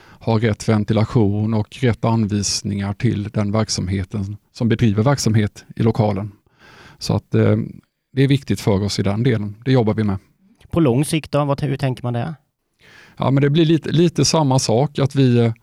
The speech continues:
Speaker 1: kommer jobba målmedvetet vidare med detta, och det är trots allt det som,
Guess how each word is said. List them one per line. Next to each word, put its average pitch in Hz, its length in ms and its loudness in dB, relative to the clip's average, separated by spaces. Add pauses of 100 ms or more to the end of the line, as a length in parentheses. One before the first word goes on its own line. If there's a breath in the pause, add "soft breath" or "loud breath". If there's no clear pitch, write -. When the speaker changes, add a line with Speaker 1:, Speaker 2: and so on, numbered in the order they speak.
(300 soft breath)
Speaker 1:
kommer 135 260 2
jobba 131 340 2
målmedvetet 117 800 2
vidare 113 380 2
med 147 220 2
detta, 131 280 -2
och 107 340 -2 (320 soft breath)
det 131 100 2
är 123 40 4
trots 143 280 0
allt 131 220 0
det 120 180 4
som, 113 380 2